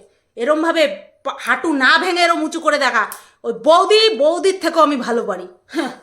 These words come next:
ওই বৌদির থেকেও ভালো পারি। বৌদি, দেখলে হবে, খরচা আছে। তো চলো, ভিডিওটা একটুখানি, একটুখানি এক্সারসাইজ হয়ে গেল আমার, <laughs> একটুখানি এক্সারসাইজ হয়ে গেল, একটুখানি ভিডিও হয়ে গেল, একটুখানি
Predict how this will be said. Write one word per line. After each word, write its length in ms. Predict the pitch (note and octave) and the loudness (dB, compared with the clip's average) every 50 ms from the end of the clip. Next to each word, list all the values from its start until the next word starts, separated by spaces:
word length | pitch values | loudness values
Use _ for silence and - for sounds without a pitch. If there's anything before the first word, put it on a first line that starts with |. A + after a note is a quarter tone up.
| _ _ _ _ _ _ _ _ _ _ _ _ - | _ _ _ _ _ _ _ _ _ _ _ _ -14
ওই 60 | A3+ | -14
বৌদির 460 | G3+ G3 - D4 D#4+ E4 - F#4+ F#4+ F#4+ | -12 -4 0 2 2 4 2 0 0 0
থেকেও 260 | E4+ F4 D4+ E4 C#4+ | -4 -2 0 2 2
ভালো 220 | C4+ A3 A#3 A3 G#3 | 2 0 -2 -4 -4
পারি। 220 | - F#3 F#3+ F#3+ F#3 - _ _ _ _ _ _ _ _ _ _ _ _ _ _ _ _ _ _ - | -6 -8 -12 -12 -18 -20 _ _ _ _ _ _ _ _ _ _ _ _ _ _ _ _ _ _ -10
বৌদি, 640 | A3+ A#3 D4+ D#4+ E4 G#4 G4+ E4+ B3+ G#3 - - - _ - C4+ - - A#3+ | -2 0 2 2 4 2 2 2 0 -4 -8 -12 -20 _ -20 -20 -20 -14 -10
দেখলে 320 | G#3+ C4 C4 - D4+ D#4+ | -10 -10 -8 -6 -8 -6
হবে, 440 | C4 C4+ C#4+ D4+ D#4+ B3 F#3+ - - - - - - - _ _ _ _ _ - | -6 -6 -4 -4 -4 -4 -4 -8 -12 -12 -12 -14 -14 -16 _ _ _ _ _ -18
খরচা 380 | - - A3 - - - C#4 | -14 -14 -14 -12 -8 -6 -4
আছে। 420 | A3+ G3 G3 - G3 - - _ _ _ _ _ _ _ _ _ - | -4 -4 -6 -10 -16 -18 -20 _ _ _ _ _ _ _ _ _ -16
তো 80 | C4+ | -12
চলো, 400 | C4 D4 B3 A#3 G3 F#3+ - - - | -8 -8 -6 -6 -8 -10 -14 -20 -20
ভিডিওটা 340 | G#3+ G#3 G#3 B3+ C4 C4 C#4 | -18 -12 -6 -6 -4 -4 -4
একটুখানি, 520 | C4 C4 - C4 C4 C4+ C4 C4+ C4 C4+ - _ _ _ _ - - _ _ _ _ _ _ _ _ _ _ _ - | -4 -6 -8 -12 -10 -10 -10 -10 -12 -14 -20 _ _ _ _ -20 -20 _ _ _ _ _ _ _ _ _ _ _ -20
একটুখানি 360 | A3 G#3+ C4 - C#4 C#4 C4+ | -18 -16 -12 -10 -8 -8 -8
এক্সারসাইজ 420 | A#3 - B3+ B3 - C4+ C#4 B3+ | -8 -8 -10 -10 -8 -8 -8 -6
হয়ে 200 | C#4+ B3 C#4 C4 | -4 -4 -2 -2
গেল 120 | B3+ C4+ C#4 | 0 0 0
আমার, 220 | C#4 C#4 C#4 D#4+ E4 - - - | -2 -2 -2 -4 -6 -8 -10 -10
<laughs> 1080 | F4 - - B4+ - G#4+ A#4 A4+ - G4+ G4 - - - - - - - - - _ - | -2 4 4 6 8 8 6 6 6 4 0 0 -4 -12 -20 -20 -20 -20 -20 -18 _ -12
একটুখানি 340 | A3+ A3+ B3+ A#3 C#4 C#4 | -12 -10 -10 -10 -8 -8
এক্সারসাইজ 400 | C4 A#3 - C#4 C4 C4+ D4 C#4 | -8 -8 -8 -8 -6 -6 -6 -6
হয়ে 120 | C#4 C#4+ C4 | -6 -6 -6
গেল, 120 | C#4 C#4 | -4 -6
একটুখানি 320 | C#4 C#4 C4+ B3 C#4 C#4 B3+ | -6 -8 -8 -10 -8 -8 -8
ভিডিও 300 | - G#3+ G#3+ A#3+ C4 C#4+ | -8 -10 -6 -4 -4 -2
হয়ে 120 | D4 C4+ | -2 -2
গেল, 220 | B3+ C4 C4 E4 - - - _ _ _ _ _ _ _ _ _ | -2 -2 -4 -6 -8 -10 -20 _ _ _ _ _ _ _ _ _
একটুখানি 380 | - - - D#4+ D4+ E4 E4 E4 | -20 -16 -14 -12 -8 -8 -8 -8